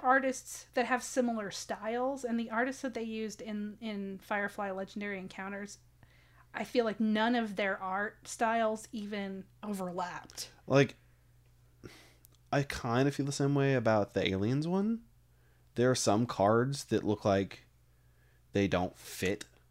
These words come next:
Speaker 1: And I haven't played the Aliens one. I played pr-, the Predator one.
Speaker 2: Okay, it's probably the same. Like, here's the deal. Full disclosure, guys. Uh, I haven't played Firefly Legendary. I own it. Um,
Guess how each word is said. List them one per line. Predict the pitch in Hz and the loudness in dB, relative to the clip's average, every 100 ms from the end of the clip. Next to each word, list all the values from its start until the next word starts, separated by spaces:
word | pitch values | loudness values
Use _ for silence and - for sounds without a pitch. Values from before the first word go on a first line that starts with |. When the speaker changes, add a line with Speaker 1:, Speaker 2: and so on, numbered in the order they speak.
| _ _ _ _ _ _ - | _ _ _ _ _ _ -8
Speaker 1:
And | 254 | 2
I | 269 | 4
haven't | 320 277 | 4 2
played | - 240 | 2 0
the | 247 | 2
Aliens | 247 254 247 | 0 0 0
one. | 247 | 0
I | |
played | 226 262 247 | 0 0 -2
pr-, | - | -4
the | 247 | -6
Predator | 220 214 220 247 285 | -4 -4 -2 -2 0
one. | 311 330 | 0 0
Speaker 2:
Okay, | - 76 | 0 2
it's | 131 | 2
probably | - 220 170 | 6 6 6
the | 107 | 4
same. | 123 | 2
Like, | 113 - 139 139 - - - | 0 2 2 0 -4 -20 -16
here's | 139 - - 156 113 | -16 -14 -4 -2 0
the | |
deal. | 90 57 - _ - - - - - - - | -2 -6 -10 _ -20 -20 -20 -20 -20 -20 -10
Full | - 185 | 2 4
disclosure, | 156 - 113 87 - | 4 4 2 2 -2
guys. | 65 60 - - - _ - _ _ _ _ _ - | -4 -4 -6 -12 -16 _ -20 _ _ _ _ _ -2
Uh, | 95 90 | 0 2
I | - 104 | 2 2
haven't | 113 143 | 2 0
played | 120 101 101 123 - - | 2 2 2 -2 -10 -20
Firefly | - 98 92 - 90 85 87 101 - _ _ _ _ | 0 4 4 4 2 2 0 -4 -12 _ _ _ _
Legendary. | 98 92 90 82 90 - | -2 -2 -2 -2 -2 -2
I | 98 - | -4 -2
own | 90 | -4
it. | 92 - - _ _ _ - _ - | -4 -8 -14 _ _ _ -20 _ -14
Um, | 95 87 85 82 | -4 -2 -2 -2